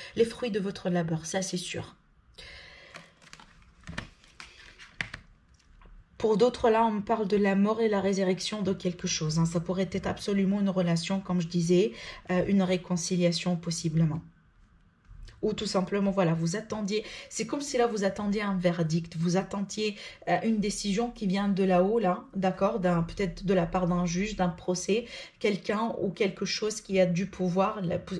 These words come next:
peut-être, pourquoi pas, vous attendiez un signe de l'univers. Peut-être, hein, c'est tout à fait possible. Peut-être là, vous attendiez un signe de l'univers et moi, je vois que ça, ça, ça, ça va venir.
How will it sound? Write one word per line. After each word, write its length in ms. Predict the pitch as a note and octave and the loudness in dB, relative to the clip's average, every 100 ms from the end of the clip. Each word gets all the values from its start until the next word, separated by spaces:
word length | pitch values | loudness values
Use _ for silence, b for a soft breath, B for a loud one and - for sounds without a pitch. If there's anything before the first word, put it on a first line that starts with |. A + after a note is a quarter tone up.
| - | -8
peut-être, 300 | F#3 G#3 - - | -4 -4 -4 -10
pourquoi 360 | A3 - G#3 | -8 -2 0
pas, 120 | C#4 | 0
vous 160 | C#4+ F#3 | -2 0
attendiez 580 | F3 E3+ F#3+ F#3 G#3+ A#3+ B B B | 0 0 -2 0 0 -2 B B B
un 140 | F#3 | -2
signe 400 | E3+ - C4+ C4+ | -2 -4 -4 -2
de 160 | E3+ F#3 | 0 2
l'univers. 640 | E3+ F3+ A#3+ D4+ C4+ F#3 D#3+ - - b b | 2 2 0 -2 -2 -2 -4 -6 -20 b b
Peut-être, 460 | - F3+ D4+ D4+ G3+ | -8 2 2 2 -4
hein, 160 | A#3+ - | -6 -8
c'est 180 | - E3+ | -8 -8
tout 180 | - | -4
à 40 | A3 | -4
fait 140 | A3+ | -2
possible. 540 | A3+ A#3+ - D4+ F#3+ E3 B B B | -4 -6 -4 0 0 0 B B B
Peut-être 280 | - - A3+ | 2 4 6
là, 140 | B3 A#3+ | 4 2
vous 100 | A3 | -2
attendiez 380 | G#3+ G#3 G3+ B3 | -4 -6 0 0
un 140 | G#3 | 0
signe 360 | - B3+ B3 G#3+ | -4 -4 -4 -2
de 120 | F#3 | -2
l'univers 440 | F#3+ G3 G3 B3+ | -2 -2 0 0
et 40 | A3 | 2
moi, 160 | F3+ | 2
je 120 | F3+ F3+ | 2 0
vois 160 | G#3 | -6
que 100 | A3 | -6
ça, 240 | - F3+ F#3 | -4 -4 -4
ça, 200 | - - | -6 -12
ça, 180 | - - - - - - - | -14 -14 -12 -12 -12 -20 -18
ça 160 | - F#3+ | -2 4
va 140 | F#3 | 4
venir. 280 | F#3 C4 | 2 -2